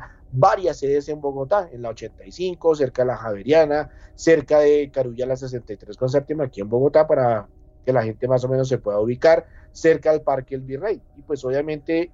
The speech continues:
eso fue un movimiento que también tuvo mucho auge universitario, porque la gente quería comprar los cómics, imitar los dibujos.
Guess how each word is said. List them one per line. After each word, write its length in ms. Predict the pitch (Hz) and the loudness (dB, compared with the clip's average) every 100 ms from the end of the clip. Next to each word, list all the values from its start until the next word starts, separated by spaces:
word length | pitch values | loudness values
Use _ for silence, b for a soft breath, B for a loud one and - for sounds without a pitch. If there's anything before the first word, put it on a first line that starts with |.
| - | -2
eso 260 | 160 156 | -2 -2
fue 100 | 156 | -4
un 80 | 170 | 0
movimiento 520 | 170 180 175 151 175 | 2 2 -2 -4 -6
que 120 | 196 | -4
también 400 | 185 147 117 120 | 0 0 0 -6
tuvo 420 | 127 143 147 151 B B B | 0 4 4 4 B B B
mucho 520 | 143 180 214 - 202 - | -2 2 2 2 0 2
auge 400 | 139 147 139 147 | 2 2 2 -6
universitario, 840 | 151 147 139 135 131 131 220 135 | -10 -4 -2 -2 -4 -2 -2 -4
porque 300 | 120 127 131 | -12 -12 -10
la 140 | 123 117 | -8 -8
gente 360 | 117 107 135 | -12 -10 -8
quería 480 | 135 139 104 104 110 b b - | -6 -6 -4 -2 -4 b b -4
comprar 360 | 147 143 123 117 | 0 2 2 2
los 180 | 113 - | -2 0
cómics, 560 | 135 135 131 131 123 | 4 4 2 -4 -6
imitar 340 | 131 110 - - | -10 -10 -12 -14
los 160 | 98 | -16
dibujos. 640 | 85 107 147 139 139 131 | -6 2 2 4 2 0